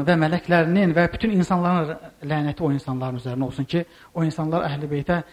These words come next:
nifrət edərlər." Handa ki, İbn Teymiyyə haqqında nə, bəzi insan-, insanlar nələr fikirləşir? Yəni, bu açıqca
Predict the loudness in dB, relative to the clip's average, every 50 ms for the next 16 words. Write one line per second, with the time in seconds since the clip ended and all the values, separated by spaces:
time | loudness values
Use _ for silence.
0 | -20 _ -6 -6 -6 -4 -4 -6 -6 -6 -8 -10 -10 -10 -10 -10 -12 -12 _ _
1 | _ _ _ _ _ _ _ 4 4 6 6 6 4 2 0 -2 -2 0 2 4
2 | 4 2 2 4 4 4 6 6 6 4 4 4 4 6 4 4 4 2 2 4
3 | 4 4 4 4 2 2 2 0 0 0 0 0 2 2 2 2 2 2 2 0
4 | 0 -2 -8 -14 -16 -16 -16 -16 -18 -20 -20 _ _ _ _ _ _ _ _ _
5 | _ _ _ _ _ _ _ _ _ _ _ _ _ _ _ _ _ _ _ _
6 | _ _ 0 2 4 6 6 6 6 6 4 2 6 6 6